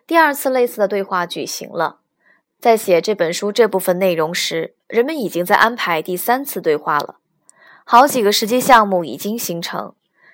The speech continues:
沙特年轻人求职培训中心帮助学生完成从学校到职场的过渡。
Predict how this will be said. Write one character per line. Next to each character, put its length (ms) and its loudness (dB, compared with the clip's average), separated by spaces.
沙 220 6
特 160 0
年 180 -2
轻 220 -4
人 280 0
求 280 0
职 240 -2
培 200 -6
训 200 -6
中 180 -2
心 340 -6
帮 180 4
助 100 2
学 200 2
生 180 2
完 220 2
成 260 -8
从 180 -10
学 200 -4
校 260 4
到 220 -2
职 180 -6
场 240 -10
的 60 -16
过 180 -2
渡。 300 -6